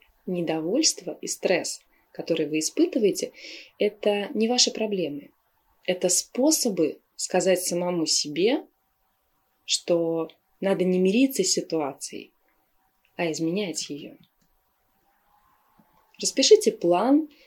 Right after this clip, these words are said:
реализации задуманного. Ничто так хорошо не подпитывает формирование позитивного мышления, как уверенное продвижение по пунктам плана. Люди допускают ошибку, ставя сразу большие цели,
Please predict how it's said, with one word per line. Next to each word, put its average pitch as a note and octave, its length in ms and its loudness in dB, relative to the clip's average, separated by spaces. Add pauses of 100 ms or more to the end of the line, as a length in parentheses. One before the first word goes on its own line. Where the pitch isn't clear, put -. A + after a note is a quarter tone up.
(160)
реализации F3 640 2
задуманного. D3+ 760 -2 (760)
Ничто F3 260 2
так - 220 0
хорошо E3+ 640 0
не D#3+ 160 -4
подпитывает D3+ 960 -6 (180)
формирование E3 680 -2
позитивного D#3+ 580 -2
мышления, A3 500 2
как - 340 -4
уверенное F#3 680 4
продвижение E3+ 760 -2
по - 140 -10
пунктам E3+ 440 -6
плана. D3 400 -8 (1000)
Люди C#4+ 240 6
допускают - 560 -4
ошибку, G3+ 440 2
ставя E3 300 -2
сразу D#3+ 480 -4
большие D#3+ 460 -2
цели, C3+ 440 -10